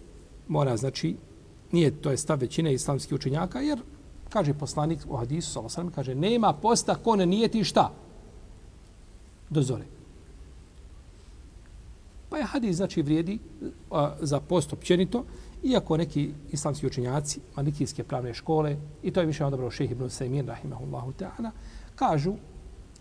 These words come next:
ako je post spojen, dan za danom, posti, nema prekida, kao da je čovjek bio putnik ili je žena bila u hajzu, ili je čovjek bio bolestan i slično tome,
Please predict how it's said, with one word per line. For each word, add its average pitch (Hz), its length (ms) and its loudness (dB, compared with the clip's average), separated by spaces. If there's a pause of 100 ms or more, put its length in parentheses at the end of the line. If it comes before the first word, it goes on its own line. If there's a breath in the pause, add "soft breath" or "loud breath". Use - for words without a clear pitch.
(420 soft breath)
ako 196 240 8
je 240 60 10
post 240 360 2
spojen, 127 340 2 (220)
dan 160 240 4
za 156 120 4
danom, 117 260 0
posti, 147 420 0 (300)
nema 156 240 4
prekida, 143 420 2 (180)
kao 147 160 2
da 127 80 2
je 120 40 -2
čovjek 143 220 2
bio 147 120 4
putnik 147 400 -2
ili 120 100 -4
je 117 40 -2
žena 143 220 0
bila 151 240 2
u 139 40 0
hajzu, 143 320 0
ili 135 100 -4
je 139 40 -2
čovjek 143 240 0
bio 156 140 2
bolestan 139 340 0
i 127 40 -4
slično 156 260 -2
tome, 202 260 4